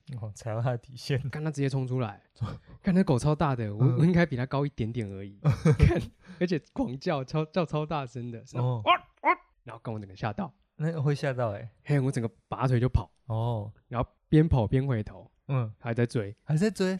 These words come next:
Speaker 2: 对，然后只好跑更快，然后后面就，哎。
Speaker 1: 哦，后面就变成猫派了。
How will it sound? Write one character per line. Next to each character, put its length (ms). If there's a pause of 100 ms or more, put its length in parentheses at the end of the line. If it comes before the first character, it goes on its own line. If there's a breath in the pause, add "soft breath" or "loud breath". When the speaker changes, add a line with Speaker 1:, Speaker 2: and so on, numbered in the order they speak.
Speaker 2:
对， 260 (240)
然 120
后 60
只 120
好 140 (160)
跑 220
更 260
快， 240 (320)
然 40
后 120
后 140
面 160
就， 240
哎。 160 (180)
Speaker 1:
哦， 480
后 80
面 100
就 80
变 120
成 80
猫 180
派 220
了。 100